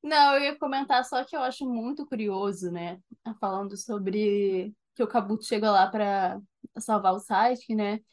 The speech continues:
e em paralelo a isso tem o Obito meio que, tipo, aceitando que ele é apenas Obito Uchiha, um menino que queria ser Hokage, e aí você chega à conclusão de que a Quarta Guerra Mundial Ninja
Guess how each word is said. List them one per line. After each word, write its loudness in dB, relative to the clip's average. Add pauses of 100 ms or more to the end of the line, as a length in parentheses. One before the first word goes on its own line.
(220)
e 2
em 4
paralelo 8
a 8
isso 2
tem 0
o 4
Obito 4
meio 4
que, -2
tipo, -6
aceitando 0
que -2
ele 2
é 4
apenas 0
Obito -4
Uchiha, -4
um -2
menino -4
que -12
queria -2
ser -6
Hokage, 4
e 2
aí 0
você -2 (280)
chega 2
à 0
conclusão 4 (420)
de -8
que 4
a 6
Quarta 2
Guerra 4
Mundial 2
Ninja 0